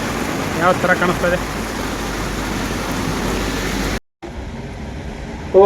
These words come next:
ಅದೊಂದು ಐಟಮ್ ಇಳಿಸೋಷ್ಟರಲ್ಲಿ ನಂದೇ ಹೋದೆ, ಮಳೆ ತುಂಬ ಜೋರಾಗೆ ಬಂತು. ಗ್ಲಾಸ್ ಎಲ್ಲ ಕಟ್ಕೊಂಡ್ಬಿಡೈತೆ,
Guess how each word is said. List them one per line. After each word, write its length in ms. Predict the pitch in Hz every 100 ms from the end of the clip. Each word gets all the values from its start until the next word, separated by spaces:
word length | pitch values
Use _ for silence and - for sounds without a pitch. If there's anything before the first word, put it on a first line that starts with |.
| 196
ಅದೊಂದು 240 | 185 180 185
ಐಟಮ್ 180 | 233 208
ಇಳಿಸೋಷ್ಟರಲ್ಲಿ 500 | 202 233 220 226 214 214
ನಂದೇ 200 | 190 202 202
ಹೋದೆ, 140 | 185 - - - - - - - - - - - - - - - - - -
ಮಳೆ 160 | 185 190 208 208
ತುಂಬ 120 | 196 190
ಜೋರಾಗೆ 260 | 196 202 185
ಬಂತು. 200 | 175 165 - - - - - - - - 151
ಗ್ಲಾಸ್ 280 | 143 175 190
ಎಲ್ಲ 100 | 180 170
ಕಟ್ಕೊಂಡ್ಬಿಡೈತೆ, 560 | 160 170 180 165 160